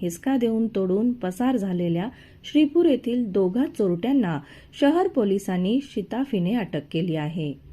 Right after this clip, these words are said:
त्यांच्याकडून एकूण चार लाख शेहेचाळीस हजारांचा मुद्देमाल हस्तगत करण्यात आला आहे. विनोद गोविंद पिंपळे, वय वर्ष अडोतीस, महादेव शंकर पवार, वय वर्ष सत्तावीस,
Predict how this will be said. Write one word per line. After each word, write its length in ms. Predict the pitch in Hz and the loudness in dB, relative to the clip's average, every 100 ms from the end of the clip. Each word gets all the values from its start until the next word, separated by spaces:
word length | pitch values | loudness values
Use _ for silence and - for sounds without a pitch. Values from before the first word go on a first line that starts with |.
| - - - - - - - - | -20 -20 -20 -20 -20 -20 -18 0
त्यांच्याकडून 680 | 254 254 254 311 277 262 294 | 4 4 4 2 2 4 4
एकूण 400 | 277 - 233 254 | 2 0 0 0
चार 300 | 277 254 262 | 2 0 2
लाख 420 | 277 220 214 240 - | 2 2 -2 -8 -4
शेहेचाळीस 540 | 226 196 220 240 277 | -4 -2 -2 -2 -2
हजारांचा 640 | 190 175 175 190 262 190 147 147 - - | -2 -2 -2 0 0 0 -4 -8 -18 -6
मुद्देमाल 640 | 233 233 196 311 262 226 262 226 | 2 2 4 4 4 2 -4 -4
हस्तगत 520 | 175 - 208 262 285 | -8 -4 0 0 0
करण्यात 360 | 185 165 160 160 | -4 -4 -4 -6
आला 180 | 147 135 | -6 -6
आहे. 380 | 143 170 143 - - - - - _ - - - - | -6 -6 -8 -10 -20 -20 -20 -20 _ -20 -20 -20 0
विनोद 420 | 277 311 311 359 | 6 8 6 2
गोविंद 460 | 262 247 220 233 262 | 4 4 6 4 4
पिंपळे, 460 | 285 202 185 185 269 | 4 2 2 2 2
वय 200 | 202 180 | 2 2
वर्ष 300 | 156 165 202 | 0 -2 -2
अडोतीस, 680 | 170 139 135 - 277 330 - _ _ _ _ - - - _ _ - _ - _ - | -2 -2 -4 -4 -6 -6 -18 _ _ _ _ -20 -20 -20 _ _ -20 _ -20 _ -4
महादेव 480 | 214 254 277 330 349 | 0 2 4 4 2
शंकर 420 | 302 233 233 240 | 2 0 2 0
पवार, 420 | 240 208 170 175 247 | -2 -2 -2 -2 -2
वय 220 | 202 190 | -2 0
वर्ष 300 | 175 160 160 | -2 -4 -8
सत्तावीस, 760 | - 139 - 131 127 190 262 | -10 -10 -8 -8 -6 -8 -8